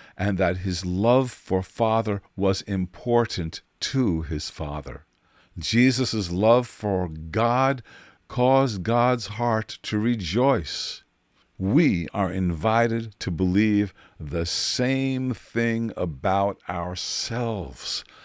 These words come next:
A primary reason we are called to love God is to give God delight.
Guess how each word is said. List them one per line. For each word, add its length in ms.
A 120
primary 800
reason 440
we 140
are 140
called 460
to 100
love 400
God 480
is 240
to 140
give 720
God 800
delight. 800